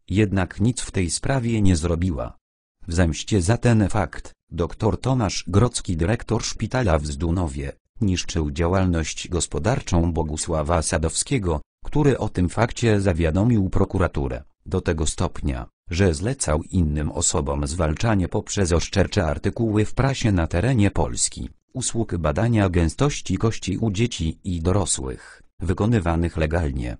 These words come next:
przy pomocy najlepszego światowego sprzętu w tej dziedzinie, tak zwanego sonarowego, z technologią U S G, umieszczonego w busie zwanym też osteobusem. Ponadto doktor Tomasz Grodzki do kampanii oszczerstw zaangażował też znajomych lekarzy,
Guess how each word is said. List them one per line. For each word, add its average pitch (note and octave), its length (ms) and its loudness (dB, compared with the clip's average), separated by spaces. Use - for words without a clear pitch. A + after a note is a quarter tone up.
przy F2 280 0
pomocy F#2+ 420 2
najlepszego F2 600 0
światowego A2+ 720 -2
sprzętu B2+ 480 0
w - 80 -4
tej E2 200 0
dziedzinie, D#2 600 0
tak B2+ 320 -2
zwanego D2+ 560 0
sonarowego, C2 800 -2
z - 100 -4
technologią F#2+ 680 0
U G#2+ 240 -2
S A#2 180 -2
G, D#2+ 420 -2
umieszczonego F2+ 720 0
w D#2 60 -4
busie F#2 340 -2
zwanym G2+ 380 0
też E2+ 240 0
osteobusem. D#2+ 880 -2
Ponadto G2+ 480 2
doktor E2 460 -2
Tomasz B2 460 -2
Grodzki G2+ 520 2
do E2+ 140 0
kampanii F2 580 0
oszczerstw D#2+ 720 -2
zaangażował F2 800 2
też - 300 -2
znajomych F2+ 640 0
lekarzy, B1+ 460 -2